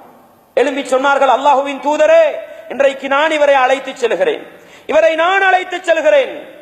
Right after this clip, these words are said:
வீட்டு நிலம் என்ன தெரியுமா? வீட்டு நிலம் என்ன? அல்லாஹு அக்பர். பிள்ளைகளுக்கான ஒரு சொட்டு உணவை வைத்துக் கொண்டுதான் கணவர் வாக்களிக்கிறார், "இந்த விருந்தாளியை நான் வீட்டுக்கு செல்கிறேன்." அன்பாண்டவர்களே,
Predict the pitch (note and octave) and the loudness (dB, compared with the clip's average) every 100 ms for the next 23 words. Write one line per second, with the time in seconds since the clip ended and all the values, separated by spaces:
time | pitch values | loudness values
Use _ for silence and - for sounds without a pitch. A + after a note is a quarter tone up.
0 | - - _ _ E3 C#4+ E4 D#4 D4 C#4 | -20 -20 _ _ -10 -8 -6 -4 -2 -2
1 | C4+ C4+ C4+ C#4 D4 D#4 C4 - - - | -2 0 -2 -2 -2 -2 -4 -8 -18 -20
2 | - - G3+ C#4+ C#4 C4+ A#3+ A3 G3 - | -20 -10 -6 -2 0 0 0 -2 -4 -6
3 | - - - - - F3+ F#3+ F3+ F3 - | -8 -16 -20 -10 -4 -2 0 0 0 -4
4 | - F3+ D#3+ - - - - - - C#4 | -4 -2 -2 -2 -10 -16 -18 -18 -2 0
5 | C#4+ C4 G#3+ A#3 A3 - G#3+ G3 F3 - | 2 0 0 -2 -2 -2 -2 0 -2 -6
6 | - - A3 D4 - C4+ B3+ B3+ A#3 C4+ | -12 -6 -2 -2 0 -2 -2 -4 -2 2
7 | C4 B3+ A3+ A3+ A#3 G#3+ G#3 G3+ G3 F3+ | 2 2 0 -2 -4 -2 0 0 0 0
8 | - - - B3+ D#4 D4+ C#4 B3+ C#4+ - | -6 -12 -4 0 2 4 4 2 0 0
9 | C4 B3+ A#3+ A3 G3 - - - C#4 C#4+ | -4 -2 0 2 2 0 -8 -8 -2 0
10 | D4+ E4+ E4 D#4 D4 C#4 C#4 D4 G4 _ | 0 -2 0 0 -2 -4 -4 -2 -4 _
11 | _ _ - D4 C4 B3 A#3 F#3+ C3+ - | _ _ -16 -4 -2 0 -2 -2 -8 -8
12 | A3+ C#4 C#4+ C#4+ C4+ C4 C4 C#4 | -8 0 0 0 0 0 0 0